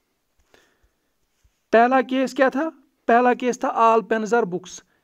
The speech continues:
जब all वाला केस होगा, all के बाद जो पहला होगा उसको छोटे सर्कल में रखना है और जो आर के बाद होगा, जैसे यहाँ पे बुक्स है, उसको बड़े सर्कल में रखना है। दूसरा "Some pens are books" मतलब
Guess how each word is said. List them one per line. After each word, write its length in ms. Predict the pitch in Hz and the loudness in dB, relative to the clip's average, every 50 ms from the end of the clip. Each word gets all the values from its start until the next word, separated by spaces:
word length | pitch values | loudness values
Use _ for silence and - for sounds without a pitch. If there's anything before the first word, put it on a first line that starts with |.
| _ _ - | _ _ -8
जब 280 | 170 226 247 240 240 - | -2 0 0 0 0 0
all 320 | 240 240 247 254 262 254 | 2 2 2 2 2 2
वाला 220 | 226 247 247 262 262 | 2 2 2 0 0
केस 360 | 254 254 247 254 254 247 247 | -4 -4 -6 -6 -6 -4 -6
होगा, 220 | 240 226 269 - | -4 -4 -4 0
all 280 | 233 233 226 233 240 233 | 2 2 4 2 2 0
के 120 | - 262 | -4 -4
बाद 260 | 220 196 240 247 240 190 | -2 0 2 0 0 -2
जो 120 | 254 247 | -4 -4
पहला 280 | 254 233 220 220 233 240 | -2 0 0 2 2 2
होगा 340 | 226 240 233 233 294 294 - - _ _ _ _ _ _ _ _ _ _ _ _ _ _ _ _ _ _ _ _ _ _ _ _ _ - | 2 2 2 0 -2 -2 -2 -8 _ _ _ _ _ _ _ _ _ _ _ _ _ _ _ _ _ _ _ _ _ _ _ _ _ -10
उसको 280 | 240 240 - - 240 | -10 -8 -4 -4 -4
छोटे 400 | - - - 226 226 - 247 233 | -4 -2 -2 -2 -2 0 -2 -4
सर्कल 320 | 233 240 233 220 - 254 226 | 0 0 -2 -2 -2 -6 -4
में 120 | 233 233 | -2 -2
रखना 240 | 233 220 226 247 247 | -2 -2 -2 -4 -4
है 80 | 254 | -2
और 360 | 262 226 226 233 247 - _ _ _ _ _ _ _ _ _ _ _ _ _ _ _ _ _ _ _ _ _ _ _ _ _ _ - 185 | 0 2 2 2 0 -2 _ _ _ _ _ _ _ _ _ _ _ _ _ _ _ _ _ _ _ _ _ _ _ _ _ _ -10 -4
जो 140 | 165 226 | 0 0
आर 420 | 220 226 233 220 220 220 220 220 214 | 0 2 4 4 4 4 4 2 0
के 160 | 220 247 233 | -2 -2 0
बाद 200 | 208 233 233 208 | 2 2 2 0
होगा, 200 | 220 220 240 233 | 0 0 0 0
जैसे 260 | 196 214 196 - 220 | 0 0 -2 -2 -4
यहाँ 100 | 214 208 | -6 -4
पे 80 | 208 214 | -4 -4
बुक्स 340 | 180 190 185 - - - 240 | -6 -6 -8 -10 -6 -2 -2
है, 60 | 233 | -2
उसको 220 | 208 - - 214 | -2 0 -2 0
बड़े 220 | 175 190 185 180 180 | 0 2 2 2 2
सर्कल 300 | 185 202 185 - 196 185 | 0 0 -4 -2 -4 -6
में 120 | 196 196 | -6 -6
रखना 240 | 190 185 190 196 202 | -6 -6 -8 -10 -12
है। 360 | 208 208 - _ _ _ _ _ _ _ _ _ _ _ - | -12 -12 -16 _ _ _ _ _ _ _ _ _ _ _ -4
दूसरा 340 | 165 226 233 220 233 254 247 | -2 -2 -2 0 2 0 0
"Some 360 | 226 - - 247 233 233 220 | 0 0 0 0 0 0 -2
pens 300 | - 247 233 226 226 214 | 0 0 0 0 0 0
are 120 | 240 226 | 0 0
books" 280 | 196 175 220 214 - - | 0 -2 -6 -10 -8 -6
मतलब 440 | 220 226 214 233 233 226 - _ | -6 -4 -2 -2 -2 -4 -4 _